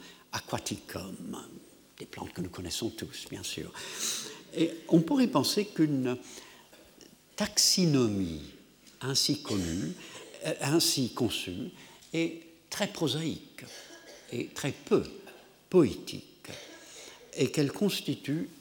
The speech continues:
une façon de nommer qui prive chaque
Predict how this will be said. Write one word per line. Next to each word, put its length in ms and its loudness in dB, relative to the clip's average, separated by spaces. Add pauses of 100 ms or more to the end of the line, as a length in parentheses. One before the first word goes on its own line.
une 160 0
façon 560 -2 (360)
de 120 2
nommer 540 2 (380)
qui 100 -4
prive 720 0 (320)
chaque 500 -4